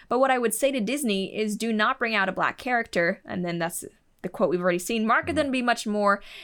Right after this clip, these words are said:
Speaker 1: and then push them to the side. It's not good. I'll say it straight up. Like, you guys knew what to do with Daisy Ridley. You knew what to do with Adam Driver," he says. "Those are the actors who play, uh, Rey and," what's his name? Oh my gosh.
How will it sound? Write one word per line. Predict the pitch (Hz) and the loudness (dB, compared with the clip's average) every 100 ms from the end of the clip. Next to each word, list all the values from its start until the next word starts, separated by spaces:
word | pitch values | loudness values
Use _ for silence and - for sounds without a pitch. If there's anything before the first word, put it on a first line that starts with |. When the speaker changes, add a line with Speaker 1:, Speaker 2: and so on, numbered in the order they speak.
| - | -2
Speaker 1:
and | 208 202 | 2 4
then | 196 | 4
push | 196 196 - | 0 -4 -2
them | 180 | -4
to | - 175 | -4 -8
the | |
side. | 185 - 190 190 - | -4 0 2 2 0
It's | 185 - | -2 -2
not | 185 180 247 - | 0 0 -2 2
good. | 262 208 117 - | 2 2 -2 -6
I'll | 185 | -6
say | - 190 | -2 0
it | 180 | 0
straight | - 202 190 | -2 0 0
up. | 220 - - - - - | 0 -2 -8 -20 -10 0
Like, | 214 220 | 0 2
you | 269 | 2
guys | 311 285 | 4 2
knew | 240 247 | 2 2
what | 233 226 | 2 0
to | 196 | 0
do | 202 | 0
with | 196 196 | 2 0
Daisy | 175 170 175 170 | 0 0 0 0
Ridley. | 233 247 233 220 | 0 0 -2 -2
You | 226 | 0
knew | 220 254 | 0 0
what | 254 | -2
to | 220 | 0
do | 202 | 2
with | 196 190 | 2 2
Adam | 180 175 | -2 -2
Driver," | 175 208 202 | 0 0 0
he | 190 | -4
says. | 170 107 98 | -2 -4 -4
"Those | - 185 185 180 | 0 2 2 2
are | - 180 | 2 2
the | 170 - | 2 0
actors | 156 180 175 | -2 -4 -4
who | - | -4
play, | - - 165 156 | -6 -4 -4 -2
uh, | - 147 135 | 2 2 2
Rey | 175 185 180 175 175 | 0 2 2 2 2
and," | - 160 151 156 - _ _ _ _ _ _ _ - | 0 -2 -2 -8 -12 _ _ _ _ _ _ _ -14
what's | 226 - | -10 -10
his | 214 | -6
name? | 202 156 135 | -4 -4 -6
Oh | 185 | -4
my | 196 | -4
gosh. | 180 113 196 - | -2 -4 -6 -14